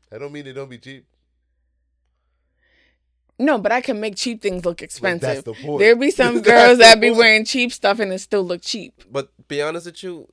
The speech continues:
Speaker 3: it's just a matter of how pretty the person find them and how well
Speaker 1: Mm.
Speaker 3: they're presented. I don't, like, when a nigga finds you pretty, you don't give a fuck what you wearing.
Speaker 1: Yeah.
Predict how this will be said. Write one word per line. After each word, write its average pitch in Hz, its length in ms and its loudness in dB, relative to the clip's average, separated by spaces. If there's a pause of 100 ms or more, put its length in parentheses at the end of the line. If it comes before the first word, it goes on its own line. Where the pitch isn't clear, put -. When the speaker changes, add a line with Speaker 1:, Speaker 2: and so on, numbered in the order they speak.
(120)
Speaker 3:
it's 131 160 -12
just 147 180 -10
a 131 60 -10
matter 131 260 -10
of 120 80 -12
how 120 120 -8
pretty 127 320 -14
the 110 100 -14
person 113 320 -18
find 131 280 -20
them - 180 -20 (960)
and 98 100 -16
how 113 120 -12
well 120 120 -12
Speaker 1:
Mm. - 20 -14
Speaker 3:
they're 117 100 -12
presented. 107 540 -18 (320)
I 123 80 -12
don't, - 160 -20
like, 190 240 -10
when 160 160 -10
a 214 80 -8
nigga 294 220 -12
finds 220 260 -12
you 202 60 -16
pretty, 226 240 -14
you 185 60 -8
don't 330 120 -14
give 277 100 -12
a 170 60 -14
fuck 131 160 -16
what 110 160 -20
you 95 80 -20
wearing. 98 320 -20 (280)
Speaker 1:
Yeah. 67 180 -20